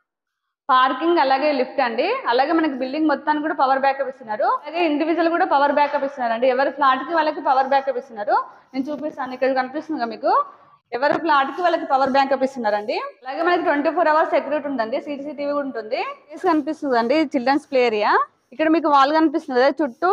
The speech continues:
solar fencing వస్తుంది. ఇక్కడ అన్ని windows కూడా యూపీవీసీ windows వచ్చాయండి. అలాగే మనకి మస్కిటో mess కూడా వచ్చింది చూడండి, కనిపిస్తుంది మీకు. అలాగే ఫాల్ సీలింగ్ అండి, ఫాల్ సీలింగ్ కూడా కస్టమర్ ఆప్షన్ బట్టి ఉంటుంది. ఫాల్ సీలింగ్ ఒకటే కాదు, టైల్స్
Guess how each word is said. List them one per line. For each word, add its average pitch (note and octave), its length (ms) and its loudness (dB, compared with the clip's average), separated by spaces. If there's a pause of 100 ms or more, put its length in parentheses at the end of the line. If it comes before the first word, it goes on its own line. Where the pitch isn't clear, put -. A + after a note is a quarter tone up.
solar C#4 320 2
fencing C#4 360 -2
వస్తుంది. A#3+ 340 -6 (1000)
ఇక్కడ D4 220 2
అన్ని C4+ 280 0
windows C#4+ 340 0
కూడా D#4 220 2
యూపీవీసీ D4+ 480 0
windows C4+ 260 0
వచ్చాయండి. B3 380 -8 (360)
అలాగే B3 300 2
మనకి D4+ 240 0
మస్కిటో C4 400 0
mess C#4 200 -2
కూడా C#4 120 2
వచ్చింది A#3+ 240 -4
చూడండి, G#3+ 280 2 (100)
కనిపిస్తుంది A#3 460 -8
మీకు. C4 200 -2 (1500)
అలాగే C#4 240 2 (100)
ఫాల్ C#4+ 300 4
సీలింగ్ D#4 280 0
అండి, B3+ 220 0
ఫాల్ C4 240 2
సీలింగ్ D4+ 220 -6
కూడా D#4+ 160 2
కస్టమర్ D4 360 0
ఆప్షన్ C4+ 280 -2
బట్టి B3+ 200 -2
ఉంటుంది. A#3 320 -6 (840)
ఫాల్ B3+ 260 4
సీలింగ్ E4+ 240 4
ఒకటే C#4+ 380 2
కాదు, B3+ 180 4 (120)
టైల్స్ B3+ 300 0